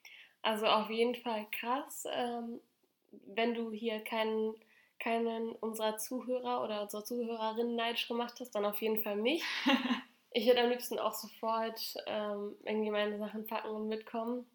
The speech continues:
Speaker 1: Das geht natürlich nicht, ich habe ja auch einen Hund und so. Aber ja, ich finde das mega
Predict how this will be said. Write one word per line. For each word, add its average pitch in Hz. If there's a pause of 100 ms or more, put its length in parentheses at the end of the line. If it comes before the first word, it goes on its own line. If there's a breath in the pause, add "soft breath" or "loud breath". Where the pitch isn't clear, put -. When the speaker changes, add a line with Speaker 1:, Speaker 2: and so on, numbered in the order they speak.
(440)
Speaker 1:
Das 226
geht 202
natürlich 196
nicht, 214
ich -
habe 202
ja -
auch -
einen 196
Hund 233
und 220
so. 220 (520 loud breath)
Aber 202
ja, 202
ich 208
finde 233
das 226
mega 233